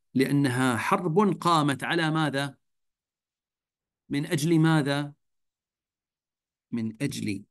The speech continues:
استخراج واستخلاص حق الفقير من هؤلاء الأغنياء الذين كانوا يمنعون الزكاة. طيب، أيضًا عندنا التكافل الاجتماعي، هذه من الحقوق،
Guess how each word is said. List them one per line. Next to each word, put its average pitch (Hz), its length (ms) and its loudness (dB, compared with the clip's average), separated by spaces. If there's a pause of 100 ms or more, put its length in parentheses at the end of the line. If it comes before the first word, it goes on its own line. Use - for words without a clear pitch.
(400)
استخراج 117 960 -2
واستخلاص 127 1000 0
حق 160 260 -8 (160)
الفقير 165 720 0 (380)
من 127 120 2
هؤلاء 123 460 -2
الأغنياء 113 460 -4
الذين 104 320 -2
كانوا 104 280 -8
يمنعون 98 600 -4 (240)
الزكاة. - 400 -6 (1160)
طيب، 117 220 0 (240)
أيضًا 233 280 6
عندنا 190 260 4
التكافل 165 480 0
الاجتماعي، 131 640 0 (580)
هذه 117 240 -4
من 104 140 0
الحقوق، 107 500 -2